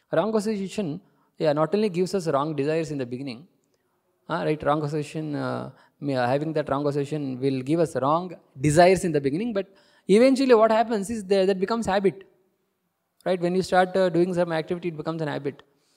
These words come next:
So it becomes vritti, and then it becomes vasana, which gets carried over to multiple lifetimes. It becomes samskara also. So it's such a dangerous thing.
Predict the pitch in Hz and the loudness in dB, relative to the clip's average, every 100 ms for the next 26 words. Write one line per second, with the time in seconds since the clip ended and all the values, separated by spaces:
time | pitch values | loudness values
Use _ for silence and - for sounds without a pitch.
0 | _ _ _ _ _ - 170 160 180 180 | _ _ _ _ _ -4 -2 0 0 0
1 | 165 170 - 214 180 170 180 170 165 170 | 0 -2 2 4 4 2 2 2 2 -2
2 | 160 151 156 180 160 151 - _ _ 160 | 2 4 4 0 -4 -6 -12 _ _ -6
3 | 147 180 - 156 160 170 175 175 170 156 | 0 0 2 4 6 6 4 4 2 0
4 | 156 170 156 139 139 151 147 - 147 135 | 0 -2 0 -2 -2 -4 -6 -10 -14 -10
5 | 160 147 139 147 143 123 123 127 _ _ | -8 -8 -8 -4 -2 -4 -8 -20 _ _
6 | _ _ _ _ _ _ _ _ _ _ | _ _ _ _ _ _ _ _ _ _
7 | _ _ _ _ _ _ _ _ _ _ | _ _ _ _ _ _ _ _ _ _
8 | _ _ _ _ - 262 180 170 180 139 | _ _ _ _ -6 -4 -2 0 0 0
9 | 143 147 139 123 110 | 0 -2 -4 -10 -12